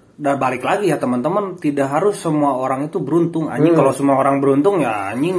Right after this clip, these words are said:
Speaker 1: nanti gimana,
Speaker 2: Heeh.
Speaker 1: Cok? Nggak seimbang juga
Speaker 2: Heeh.
Speaker 1: gitu loh. Haruslah anjing, harus ada orang yang beruntung dan harus ada yang tidak beruntung gitu.
Speaker 2: <laughs>
Speaker 1: Makanya kan kalau beruntung kan misalnya kita dilahirkan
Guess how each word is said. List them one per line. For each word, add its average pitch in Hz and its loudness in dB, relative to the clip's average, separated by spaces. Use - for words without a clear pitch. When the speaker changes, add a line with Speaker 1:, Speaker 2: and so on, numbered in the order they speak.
Speaker 1:
nanti 120 -6
gimana, 131 -2
Speaker 2:
Heeh. 143 4
Speaker 1:
Cok? 160 -2
Nggak 131 -6
seimbang 135 -4
juga 151 2
Speaker 2:
Heeh. 180 -2
Speaker 1:
gitu 139 -4
loh. 139 -2
Haruslah 220 2
anjing, 151 -2
harus 151 0
ada 143 0
orang 143 2
yang 135 0
beruntung 123 -2
dan 151 0
harus 131 -6
ada 123 -2
yang 156 0
tidak 139 0
beruntung 156 2
gitu. - 2
Speaker 2:
<laughs> - -4
Speaker 1:
Makanya 120 0
kan 160 2
kalau 127 0
beruntung 120 -4
kan 151 2
misalnya 123 -4
kita 131 -4
dilahirkan 127 -4